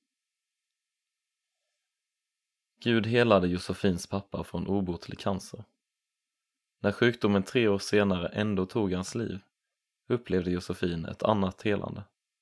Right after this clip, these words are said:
En förändrad gudsrelation.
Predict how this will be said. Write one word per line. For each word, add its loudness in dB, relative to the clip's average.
En -2
förändrad 0
gudsrelation. -10